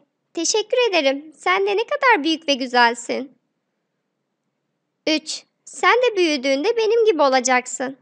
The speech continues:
Dört. O günleri sabırsızlıkla bekliyorum. Siz de farklı konuşmalar yazabilirsiniz.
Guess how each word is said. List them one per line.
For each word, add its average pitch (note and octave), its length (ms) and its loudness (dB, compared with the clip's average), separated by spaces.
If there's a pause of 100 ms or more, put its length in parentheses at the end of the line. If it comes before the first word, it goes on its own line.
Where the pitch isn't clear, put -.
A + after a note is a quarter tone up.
(1400)
Dört. C#4+ 420 4 (460)
O E4+ 160 0
günleri F4 300 2
sabırsızlıkla D#4+ 840 -2
bekliyorum. D4 640 0 (600)
Siz - 240 -8
de G4 60 2
farklı F#4 340 0
konuşmalar E4 520 -2
yazabilirsiniz. D4+ 1080 -4